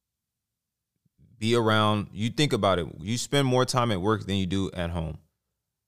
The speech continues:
People typically tend to dr-, uh, flock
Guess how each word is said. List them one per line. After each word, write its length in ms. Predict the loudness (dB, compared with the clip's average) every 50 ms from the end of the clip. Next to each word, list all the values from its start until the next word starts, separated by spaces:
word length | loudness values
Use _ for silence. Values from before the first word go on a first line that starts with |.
| _ _
People 360 | -4 -4 -2 0 0 0 0
typically 760 | -2 -4 -4 -2 -2 -2 -2 -2 -6 -4 -4 -4 -4 -4 -6 -10 -8
tend 440 | -4 0 0 2 2 0 0 -2 -6
to 400 | -6 -4 -4 -2 -2 -4 -6 -8 -14 _ _ _ _ _ -10
dr-, 240 | -6 -4 -4 -2 0
uh, 200 | 0 2 2 2 0
flock 520 | -2 -4 0 2 2 2 0 -2 -6 -12